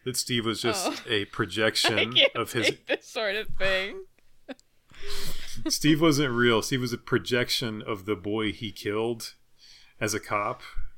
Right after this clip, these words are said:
Speaker 1: earlier in his career. And that's why, like, he could never get rid of Steve. Like, he never told, like, he would tell Steve to go home, but, like, he'd never make Steve leave 'cause he couldn't. 'Cause Steve was just a, like, a ghost that only he could see.
Speaker 2: <laughs> It's like that piece about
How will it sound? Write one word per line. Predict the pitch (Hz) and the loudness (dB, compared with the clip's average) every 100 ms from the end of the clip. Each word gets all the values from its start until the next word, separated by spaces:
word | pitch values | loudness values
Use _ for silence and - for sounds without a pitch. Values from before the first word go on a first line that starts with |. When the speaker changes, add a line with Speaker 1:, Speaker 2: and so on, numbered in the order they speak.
| - 117 | -6 -2
Speaker 1:
earlier | 107 113 110 | 0 2 0
in | 110 | -2
his | 107 | -6
career. | - 107 101 107 120 120 - - - - - | -4 -4 -2 0 -2 -4 -10 -16 -16 -20 -8
And | 110 | -2
that's | 113 110 123 | 0 2 2
why, | 113 | 4
like, | 107 | 2
he | - 113 | 0 -2
could | 110 | -2
never | 101 107 104 | -2 -4 -4
get | 98 104 | -4 -4
rid | 101 101 | -2 -2
of | 95 | -4
Steve. | - 101 104 139 - - _ - - _ _ _ | -8 -10 -10 -12 -16 -18 _ -20 -20 _ _ _
Like, | 104 104 | -6 -2
he | 120 | 0
never | 123 117 | 2 2
told, | 113 - 113 113 | -2 -4 -2 0
like, | 113 - | -2 -6
he | 131 | -12
would | 117 | -10
tell | 175 156 | -8 -6
Steve | 170 127 | -8 -12
to | 127 | -10
go | 135 | -10
home, | 117 135 139 | -10 -12 -12
but, | 117 | -10
like, | 107 | -10
he'd | 127 120 | -12 -12
never | 107 | -12
make | 98 98 107 | -12 -14 -14
Steve | - 123 107 | -16 -16 -18
leave | 107 113 120 - | -14 -12 -12 -14
'cause | 101 | -18
he | 92 - | -18 -6
couldn't. | 147 92 90 _ - - - - | -6 -6 -18 _ -20 -20 -20 -12
'Cause | 113 | -10
Steve | - 113 | -8 -8
was | 107 98 | -8 -10
just | 107 104 | -10 -10
a, | 98 | -8
like, | 101 | -10
a | 98 | -8
ghost | 101 101 98 101 | -8 -8 -8 -12
that | |
only | 98 95 | -10 -10
he | 95 | -10
could | 95 - | -10 -12
see. | 98 98 - 285 - - | -14 -16 -16 -16 -18 -10
Speaker 2:
<laughs> | 320 - 262 277 - 285 - 277 - _ _ _ - - - _ _ | -8 -8 -10 -12 -14 -16 -14 -18 -18 _ _ _ -20 -20 -20 _ _
It's | 359 | -10
like | 403 330 | -10 -4
that | 240 - | -4 -4
piece | - 233 214 | -6 -8 -8
about | 202 190 180 160 | -6 -4 -4 -6